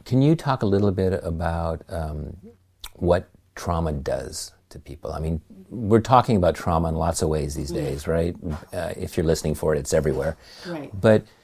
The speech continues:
Speaker 1: I think one of the things that happens for people that are housed and, and living in maybe much more structured lives, um, as opposed to the unstructure of living on the street,
Speaker 2: Right.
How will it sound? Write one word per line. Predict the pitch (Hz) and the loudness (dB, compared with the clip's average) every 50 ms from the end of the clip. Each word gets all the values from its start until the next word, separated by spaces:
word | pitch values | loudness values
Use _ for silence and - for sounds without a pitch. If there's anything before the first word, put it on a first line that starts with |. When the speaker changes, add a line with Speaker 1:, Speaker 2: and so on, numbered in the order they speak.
| _ _ _ _ _ _ _ _ - | _ _ _ _ _ _ _ _ 0
Speaker 1:
I | 123 123 | 2 4
think | - 160 143 - - - | 6 6 6 4 2 -2
one | - 107 107 110 110 | 2 6 8 10 10
of | 110 | 12
the | 110 104 95 | 10 10 8
things | - 110 107 98 - | 6 4 4 4 2
that | 101 - | 0 0
happens | - 113 110 110 - 92 90 87 - | 2 2 2 2 2 2 0 0 0
for | - 101 | 0 -2
people | 90 - 92 87 90 92 | 0 0 0 0 2 2
that | 90 87 87 | 2 2 2
are | 87 85 82 85 82 - - - | 0 0 0 -2 -4 -6 -6 2
housed | - 131 139 123 107 101 101 90 - - | 6 8 8 8 8 6 4 2 0 0
and, | 104 98 101 104 107 - - - | 2 4 4 4 2 0 -2 -2
and | 107 107 110 107 | 2 6 8 8
living | 120 135 143 131 117 | 8 8 8 6 6
in | 104 98 95 92 92 87 87 - | 6 4 4 2 2 0 -2 -2
maybe | - 104 98 92 98 92 | 0 2 2 4 4 4
much | 85 82 80 - 85 98 107 - - | 2 2 0 0 2 0 0 0 0
more | 104 92 | -2 -2
structured | - - - - 87 - - - 85 78 | -2 0 2 2 2 2 2 -2 -2 0
lives, | 80 80 87 85 76 71 73 85 95 - - - _ _ _ _ _ _ _ | 0 0 0 0 0 -2 -4 -6 -6 -8 -10 -12 _ _ _ _ _ _ _
um, | - 95 87 82 82 78 | -8 -6 -4 -4 -4 -2
as | - 95 87 | -2 -2 -2
opposed | 82 - 92 92 87 87 - | 0 2 4 4 4 4 2
to | - 87 | 0 0
the | 82 80 76 - | 2 2 0 2
unstructure | 90 92 98 90 - - - 85 80 - - 82 78 78 | 2 4 4 4 2 2 2 2 2 0 -2 -2 -2 -2
of | 76 78 | -2 -2
living | 82 80 80 78 76 | -2 -2 -2 -2 -4
on | 78 | -4
the | 80 80 | -6 -6
street, | - - 156 | -4 -2 0
Speaker 2:
Right. | 95 90 85 - - | 2 2 2 0 -4